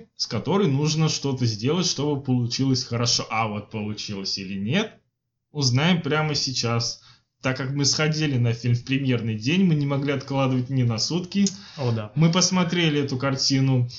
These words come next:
Speaker 1: максимально быстро, как только можно, и спешим с вами поделиться своими впечатлениями.
Speaker 2: <laughs> На календаре третье ноября.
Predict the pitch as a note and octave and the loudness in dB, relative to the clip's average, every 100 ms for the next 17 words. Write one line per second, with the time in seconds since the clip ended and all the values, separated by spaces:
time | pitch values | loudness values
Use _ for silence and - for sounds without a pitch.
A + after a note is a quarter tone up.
0 | - D3+ D#3 - E3 D#3 C#3 C3+ D3 - | -4 0 6 6 8 6 4 2 2 2
1 | C3+ C3+ C3 C#3+ B2+ B2+ D3 G#3 G3+ G3+ | 0 0 0 0 2 2 2 2 4 4
2 | G3 - - _ E3 - D3+ - C#3+ E3 | 4 0 -20 _ 0 2 4 4 4 2
3 | D#3+ - C3 C#3 C3 B2+ A2+ A#2+ C3+ C3 | 2 0 0 0 0 -2 0 0 0 0
4 | - A2+ B2+ B2 A#2+ A#2+ A#2+ - B2 B2 | 2 2 4 4 2 0 0 0 0 2
5 | A#2 A2 G#2 G2 - _ _ _ _ _ | 2 2 0 -2 -4 _ _ _ _ _
6 | _ - A#2+ - - G3 - G3+ - E3 | _ -8 -4 -4 0 -2 2 0 0 -4
7 | - G3+ - B2+ B2+ C#3 C3 B2+ C3 B2 | 0 0 0 -4 -4 -2 0 2 0 -2
8 | A#2 A2+ A#2+ B2 B2+ B2 - G#3 | -2 -2 -2 0 2 2 2 2